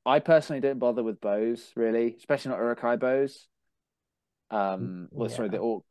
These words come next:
Speaker 1: orc bows on the Mordor Uruk-hai. I see the appeal. I've got a few converted. I've tried them, but I just don't think it's worth it.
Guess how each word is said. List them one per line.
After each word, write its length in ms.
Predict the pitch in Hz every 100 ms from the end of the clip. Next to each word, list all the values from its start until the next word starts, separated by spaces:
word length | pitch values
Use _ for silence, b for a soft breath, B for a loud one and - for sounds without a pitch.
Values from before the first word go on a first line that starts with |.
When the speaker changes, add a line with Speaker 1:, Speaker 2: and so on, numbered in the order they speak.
| -
Speaker 1:
orc 280 | 113 117 -
bows 300 | 107 107 107
on 80 |
the 60 | 104
Mordor 260 | 104 101 87
Uruk-hai. 520 | 98 101 98 101 101 -
I 40 | 110
see 140 | 123
the 120 | 104
appeal. 420 | 90 107 104 113 95
I've 140 | 101
got 160 | 127 90
a 40 |
few 180 | - 110
converted. 560 | 110 98 98 90 104
I've 120 | 101 -
tried 260 | 107 98
them, 180 | 87 87
but 140 | 82
I 80 | 71
just 160 | 85 -
don't 120 | 82
think 140 | 90
it's 160 | - -
worth 220 | 87 90
it. 180 | 104